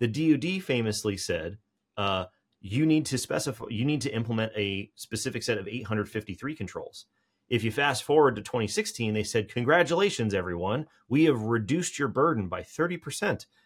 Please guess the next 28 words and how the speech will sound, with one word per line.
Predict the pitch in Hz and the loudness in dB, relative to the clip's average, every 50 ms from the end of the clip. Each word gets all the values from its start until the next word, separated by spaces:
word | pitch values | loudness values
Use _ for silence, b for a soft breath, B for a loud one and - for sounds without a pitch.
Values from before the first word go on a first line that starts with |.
| _ _ _ - | _ _ _ -6
because | 120 113 131 120 113 - - | -2 0 2 0 0 0 -6
eight | - 135 156 131 | -10 -10 -8 -6
hundred | 135 131 123 107 | -6 -6 -4 -4
one | 117 120 120 | -4 -4 -4
seventy-one | 110 - 113 107 110 107 104 110 139 165 147 127 | -2 -2 -2 -2 -2 -4 -4 -4 -2 -2 -2 -2
is | 101 107 104 - | -4 -6 -8 -8
thirty | - _ - 110 120 127 110 | -6 _ -2 0 0 -2 -4
percent | - 113 - - 123 117 - 87 | -8 -8 -6 -4 -4 -4 -6 -8
less | 92 90 95 110 135 120 110 110 - | -8 -6 -4 -2 0 0 -2 -2 -4
stuff | - - - 127 131 135 101 107 117 - - _ _ _ _ _ _ _ - | -6 -6 -4 -2 0 0 0 0 -4 -8 -14 _ _ _ _ _ _ _ 2
than | 98 117 113 120 123 | 4 6 6 6 4
the | 113 | 0
twenty | 104 - - 120 117 120 117 | -2 -2 -2 -2 -2 -2 -4
thirteen | - 123 117 113 - - 127 120 110 | -4 -6 -6 -6 -6 -6 -6 -4 -2
baseline. | - 143 170 175 - 104 95 92 98 92 - _ _ _ | -2 -2 -2 -2 -4 -4 -4 -4 -4 -8 -12 _ _ _
You're | - 87 107 127 120 | -6 0 2 2 4
welcome." | 107 117 165 185 - - - - - _ _ _ _ _ _ _ _ | 4 4 4 2 0 -4 -14 -14 -16 _ _ _ _ _ _ _ _
And | - 104 98 98 110 | -4 -2 0 2 2
then | 139 175 190 165 151 156 156 _ _ _ _ | 4 4 4 4 2 -2 -8 _ _ _ _
they | - 120 110 104 | -2 0 0 0
kept | - - - 151 156 - - - | -2 -4 -4 -4 -4 -4 -2 0
that | 131 127 120 113 | 2 2 2 0
baseline | 101 120 135 156 - - 113 101 101 101 101 92 | -2 -2 -2 -2 -4 -4 -2 -2 -2 -2 -4 -2
virtually | - 104 113 131 - - 123 113 110 104 | 0 0 0 2 0 0 -2 -2 -2 0
unchanged | - 107 110 110 107 - - 123 131 117 110 107 - | 0 0 0 0 -2 -2 -4 -2 -2 -4 -4 -6 -8
for | - 104 95 | -8 -8 -6
seven | - - - - - - 107 101 127 131 131 127 120 | -6 -6 -6 -6 -4 -4 -4 -2 -2 -2 -2 -2 -2
years, | 113 95 90 95 120 151 123 80 - - - - - | -2 -2 -2 -2 0 0 0 -2 -4 -8 -12 -14 -14